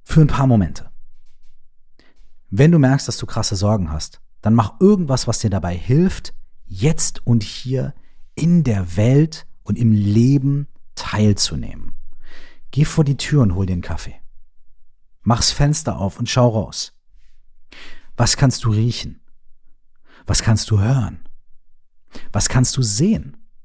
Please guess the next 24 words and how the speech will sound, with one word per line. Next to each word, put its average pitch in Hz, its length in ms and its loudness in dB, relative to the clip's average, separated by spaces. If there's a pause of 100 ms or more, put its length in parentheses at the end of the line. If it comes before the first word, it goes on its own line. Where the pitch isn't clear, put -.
(920)
Und 131 140 0
auch - 160 -4
wieder 117 140 4
zurück 113 280 -2
zum 110 160 0
Körper. 135 340 0
Was 98 140 -2
kannst - 280 0
du 117 40 -4
fühlen? - 640 -2 (520)
Was - 140 -6
kannst - 200 -8
du - 60 -8
schmecken? - 460 -4 (1400)
Mach 139 280 2
dir 160 220 0
bewusst, 120 480 0
was 101 140 -4
deine 101 260 2
Sinne 131 440 4
in 131 80 0
dieser 107 240 0
Welt 104 260 2
wahrnehmen. 120 500 -6